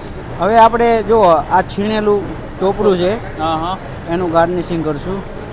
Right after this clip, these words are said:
Speaker 2: બદામ આવી ગઈ.
Speaker 1: બદામ નાખશું. નાખવામાં કોઈ બાબતને આપણે કચાશ નહીં રાખવી, એકદમ ભરપૂર આવશે.
Speaker 2: બરોબર.
Speaker 1: હા. આ આપણું રેડી થઈ ગયું ગોપાલભાઈ.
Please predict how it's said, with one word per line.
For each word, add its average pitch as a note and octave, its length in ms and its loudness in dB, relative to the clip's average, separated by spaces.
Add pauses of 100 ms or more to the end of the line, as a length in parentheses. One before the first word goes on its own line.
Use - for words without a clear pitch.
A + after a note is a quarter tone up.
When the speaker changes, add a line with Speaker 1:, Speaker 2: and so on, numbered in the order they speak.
(1900)
Speaker 2:
બદામ F3 320 -2
આવી D3 200 -2
ગઈ. C#3 120 -6
Speaker 1:
બદામ E3 380 2
નાખશું. D3+ 480 -4 (1300)
નાખવામાં C#4 540 4
કોઈ C#4 140 6
બાબતને C4 380 4
આપણે A#3+ 240 0
કચાશ A#3+ 360 2
નહીં G3 160 -2
રાખવી, D#3 300 0
એકદમ G3+ 300 -2
ભરપૂર F#3+ 420 2
આવશે. C3+ 300 0 (500)
Speaker 2:
બરોબર. C3+ 360 -4 (160)
Speaker 1:
હા. C3 200 0 (4000)
આ F#3 120 2
આપણું A3 260 0
રેડી G#3 260 0
થઈ D#3+ 140 -4
ગયું D3 160 -8
ગોપાલભાઈ. C3+ 500 -6